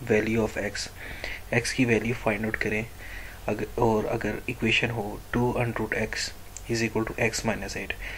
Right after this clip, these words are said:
देखें, इसमें सबसे पहले तो इस question को अगर हमने solve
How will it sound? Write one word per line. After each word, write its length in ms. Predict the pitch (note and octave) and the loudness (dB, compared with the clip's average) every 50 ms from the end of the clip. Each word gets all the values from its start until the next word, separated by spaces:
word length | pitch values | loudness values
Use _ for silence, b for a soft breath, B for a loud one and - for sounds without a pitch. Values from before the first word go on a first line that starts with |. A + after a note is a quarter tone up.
| B B B B - | B B B B -4
देखें, 300 | A2+ A2+ A#2 - B2+ A#2+ A2 | -2 0 2 4 4 4 2
इसमें 360 | A2 G#2+ - - - A#2+ A#2 | 0 -2 -2 0 2 2 2
सबसे 280 | A2+ - A2 - - B2 | 2 0 -2 -2 -2 0
पहले 240 | - A#2 A2 A2 G#2+ | 2 2 2 2 0
तो 220 | - A2 G#2+ G#2 - - - - - - - - - - | 0 0 -2 -2 -4 -8 -14 -14 -12 -12 -12 -8 -6 -2
इस 160 | A#2+ A#2+ - | -2 -2 -2
question 400 | - - G#2+ A2 - - A2 - | -2 0 0 0 2 0 0 0
को 100 | G#2+ - | 0 0
अगर 160 | A2 A2 A2 A2+ | 0 2 2 2
हमने 200 | A2+ G#2+ G#2 G#2+ | 0 0 0 0
solve 280 | - - G2+ F#2+ G#2+ | 0 0 0 0 0